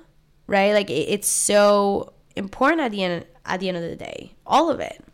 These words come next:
every single detail. And to be able to create something, I look back and I'm like, "Wow, we created this." It, it reminds me of our power. It reminds me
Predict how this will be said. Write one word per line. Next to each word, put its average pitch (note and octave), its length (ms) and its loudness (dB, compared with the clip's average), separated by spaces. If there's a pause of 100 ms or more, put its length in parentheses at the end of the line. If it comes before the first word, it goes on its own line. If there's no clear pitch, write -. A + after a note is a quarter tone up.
(240)
every B3 300 0
single B3 260 -4
detail. - 500 -8 (500)
And A3+ 600 4
to - 120 -4
be A3 220 0
able A3 260 0
to G#3 760 -4 (540)
create A#3+ 320 2
something, G3+ 300 0
I F3+ 100 2
look G3 220 -4
back A3+ 340 2
and G#3 100 -6
I'm G3 80 -4
like, F#3 260 -6
"Wow, F#3+ 220 2
we F3+ 80 -4
created G#3 560 -4
this." - 440 -12 (280)
It, A3 260 0 (500)
it A3 80 -2
reminds A3+ 520 0
me A#3 180 -6
of F#3+ 200 -4 (140)
our F3 340 0
power. - 540 -4 (280)
It G#3 80 -4
reminds G#3+ 460 -2
me A3 220 -2